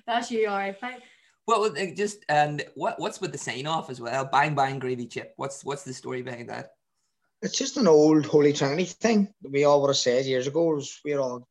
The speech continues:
Speaker 3: a good squad of us in the club, and it was just like,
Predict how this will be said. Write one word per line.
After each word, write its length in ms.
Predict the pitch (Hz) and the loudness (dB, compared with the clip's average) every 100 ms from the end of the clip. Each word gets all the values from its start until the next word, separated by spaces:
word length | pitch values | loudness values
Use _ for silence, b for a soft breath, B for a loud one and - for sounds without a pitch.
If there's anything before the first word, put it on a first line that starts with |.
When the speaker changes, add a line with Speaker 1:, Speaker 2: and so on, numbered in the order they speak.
| 113 | -16
Speaker 3:
a 60 | 131 | -10
good 260 | 147 139 | -4 -4
squad 300 | - 131 123 | -2 -2 0
of 60 | 135 | -2
us 100 | 135 | -4
in 100 | 139 | -8
the 60 | |
club, 320 | 135 123 127 131 | -8 -4 -4 -4
and 140 | 127 | -8
it 80 | 117 _ _ _ _ _ _ _ _ _ _ - | -10 _ _ _ _ _ _ _ _ _ _ -12
was 100 | 143 | -4
just 300 | 175 160 143 | 0 0 0
like, 260 | 113 - | -2 -4